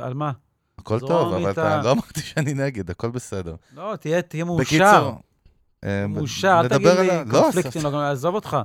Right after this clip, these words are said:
Speaker 1: זרום איתה.
Speaker 2: חמוד.
Speaker 1: פשוט זרום איתה.
Speaker 2: אני זורם.
Speaker 1: בן כמה אתה?
Speaker 2: שלושים ושש.
Speaker 1: יא,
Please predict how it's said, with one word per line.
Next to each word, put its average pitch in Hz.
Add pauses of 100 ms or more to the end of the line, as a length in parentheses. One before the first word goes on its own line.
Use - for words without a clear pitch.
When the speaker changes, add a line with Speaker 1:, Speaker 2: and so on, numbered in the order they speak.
(340)
Speaker 1:
זרום 196
איתה. 202
Speaker 2:
חמוד. 98 (160)
Speaker 1:
פשוט -
זרום 147
איתה. 139 (140)
Speaker 2:
אני 85
זורם. 73
Speaker 1:
בן 69
כמה 196
אתה? 214 (440)
Speaker 2:
שלושים -
ושש. -
Speaker 1:
יא, 202